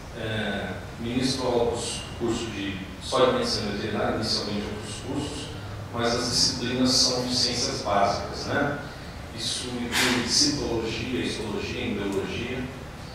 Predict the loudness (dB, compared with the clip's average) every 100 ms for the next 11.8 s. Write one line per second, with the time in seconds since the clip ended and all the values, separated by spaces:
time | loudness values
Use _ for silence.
0 | -4 2 4 4 4 4 4 2 2 2
1 | 2 2 2 2 0 -4 -6 -4 -4 -2
2 | -2 -4 -6 -8 -10 -10 -10 -10 -10 -10
3 | -10 -8 -2 0 2 0 -2 -4 -6 -8
4 | -10 -10 -10 -10 -10 -10 -10 -2 2 4
5 | 4 4 2 4 4 4 4 6 8 8
6 | 4 4 6 6 4 0 -4 -4 -2 0
7 | 0 -2 -2 -4 -4 -6 -8 -10 -8 6
8 | 8 8 8 4 2 0 0 -2 0 2
9 | 6 6 4 0 -4 -8 -10 -10 -12 -12
10 | -12 -10 -2 0 2 2 0 -2 -4 -2
11 | 2 4 4 4 2 2 -2 -6